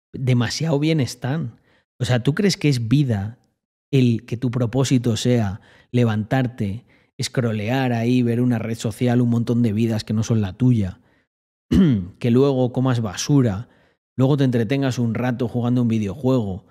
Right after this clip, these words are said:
luego te hagas cuatro gallolas, todo relacionado con cosas que no existen en el mundo real.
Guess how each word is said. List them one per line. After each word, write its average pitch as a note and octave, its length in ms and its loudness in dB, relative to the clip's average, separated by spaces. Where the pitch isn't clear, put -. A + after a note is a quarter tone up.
luego C3+ 180 2
te C3+ 80 0
hagas C3+ 220 0
cuatro C3 340 0
gallolas, A2 800 0
todo C3+ 580 0
relacionado B2+ 580 0
con A#2 180 -2
cosas B2 320 -2
que A2+ 100 -6
no A2 120 0
existen A#2+ 500 -2
en G#2 60 0
el G2+ 100 2
mundo G#2+ 320 0
real. G2+ 420 -6